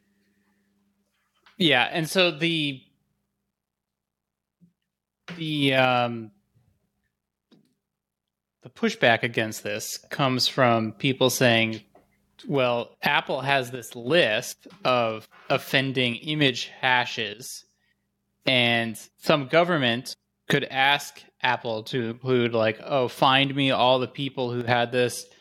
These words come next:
map of where protests are taking place saved on their, in their iCloud photo library.'"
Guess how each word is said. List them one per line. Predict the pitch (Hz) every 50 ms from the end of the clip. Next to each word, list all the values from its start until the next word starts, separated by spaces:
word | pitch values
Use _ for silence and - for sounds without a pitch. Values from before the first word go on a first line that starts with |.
| _ _ _ _ _ _ _ _
map | 147 131 127 127 127 135 135 - 147
of | 131 117 123
where | 135 135 135 127
protests | - - 175 175 175 170 - 143 123 - - 135
are | 123 117
taking | - 123 120 113 - 113 110 104
place | - 127 117 110 107 -
saved | - - 123 113 104 -
on | 113 107
their, | 107 104 107 101 - - _ -
in | 139 123
their | 117 113 107
iCloud | 98 120 117 117 - - 107 104 107
photo | - 127 113 107 104 101
library.'" | 101 98 101 104 - - - 71 - - -